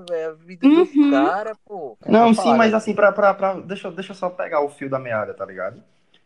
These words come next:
Speaker 3: Falar aqui sobre, <clears throat> eu não sei se vocês, não sei se vocês só acompanham o Instagram, se vocês também acompanham muito o YouTube, mas,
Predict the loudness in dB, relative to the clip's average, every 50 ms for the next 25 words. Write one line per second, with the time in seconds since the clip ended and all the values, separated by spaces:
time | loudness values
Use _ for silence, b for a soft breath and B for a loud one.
0 | _ -8 -6 -4 -2 -4 -4 -6 -14 -14 -10 -10 -8 -8 -8 -8 -8 -8 -6 -6
1 | -6 -6 -8 -10 _ 0 2 2 2 2 0 0 0 -2 -2 -2 -4 -8 -6 -4
2 | -2 -2 0 0 -2 -2 -4 -6 -12 -14 -6 -4 -4 -2 -2 -2 -2 -2 0 2
3 | 2 4 4 4 2 0 -4 -2 -2 -2 -2 -2 -2 -2 -2 -2 -2 -2 -4 -4
4 | -4 -4 -4 -6 -10 -14 -18 -18 -18 -12 -6 -6 -4 -2 -2 -4 -4 -4 -8 -14
5 | -12 -12 -10 -6 -4 -4 -4 -4 -6 -10 -10 -10 -8 -4 -2 -2 -2 0 -2 -4
6 | -4 b b b b b b -2 0 0 0 0 -2 -10